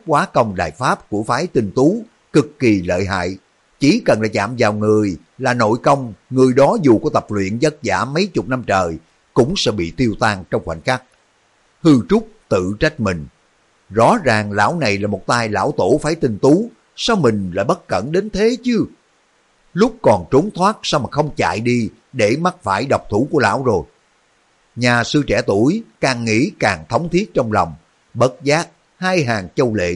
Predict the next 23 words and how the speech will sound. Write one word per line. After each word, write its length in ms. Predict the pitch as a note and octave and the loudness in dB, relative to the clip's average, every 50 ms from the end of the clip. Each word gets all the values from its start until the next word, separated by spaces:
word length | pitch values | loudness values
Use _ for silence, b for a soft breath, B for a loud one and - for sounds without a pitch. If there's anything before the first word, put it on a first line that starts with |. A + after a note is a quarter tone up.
| - | -2
tuôn 180 | - C3+ A2+ G#2 | -2 -2 -2 2
rơi, 320 | A2 A2+ A2 G#2 G2 E2+ - _ _ _ _ | 2 2 2 2 0 -2 -8 _ _ _ _
vừa 200 | - C#3 C3+ A#2 G#2 - | 0 2 2 2 2 2
khóc 260 | - E3+ G#3 - - - A#2 | 0 0 0 -2 -4 -4 -2
vừa 140 | G#2 F2 | -2 -2
nói, 320 | E2+ F#2 G2+ A2 B2 D3 D3+ - _ _ _ _ _ _ _ _ _ _ _ _ _ _ | -2 0 0 0 -2 -2 -6 -14 _ _ _ _ _ _ _ _ _ _ _ _ _ _
"Tiểu 240 | - B2+ A#2 D3+ - - | 0 0 2 2 2 2
tăng 360 | E3+ B2+ B2 A#2+ A2+ A2+ A2+ - _ _ _ _ - | 2 2 2 0 -6 -8 -10 -12 _ _ _ _ 0
cùng 220 | D#3 C3+ A2+ F#2 A#2 | 0 2 2 2 -2
với 100 | E3+ - | 0 2
tiền 220 | - B2 G2+ E2+ | 2 2 2 2
bối 340 | G2 A2+ B2+ E3 G#3 A#3+ A#3 - _ _ _ _ | 4 4 4 4 4 2 -2 -8 _ _ _ _
vốn 300 | - E3+ F#3 G3 A#3+ C#4 B3 | 0 4 4 4 4 2 -2
không 220 | - G#3 G#3+ F#3+ - | -4 -2 -2 0 4
thù 220 | D3+ B2 G#2 F#2 E2 | 4 4 4 4 2
không 240 | C3 B2+ B2 A2+ A2+ | 0 -2 0 0 0
oán, 300 | C3 C3+ D3+ F#3 A#3 B3+ - _ _ _ | 0 0 0 -2 -6 -8 -14 _ _ _
không 260 | _ - A#3 G#3+ F#3+ D#3+ | _ 0 0 0 2 2
có 80 | D3 | 2
điều 180 | C3+ B2+ A2+ G#2 | 2 2 2 2
gì 280 | G#2+ A2+ A2 G2+ G2 G2+ | 2 2 2 2 0 0
đắc 200 | A#2+ D3 - - | -4 -4 -2 0
tội, 340 | - G#2+ G2 G2+ A2+ B2 A#2 | 0 2 2 2 2 0 -2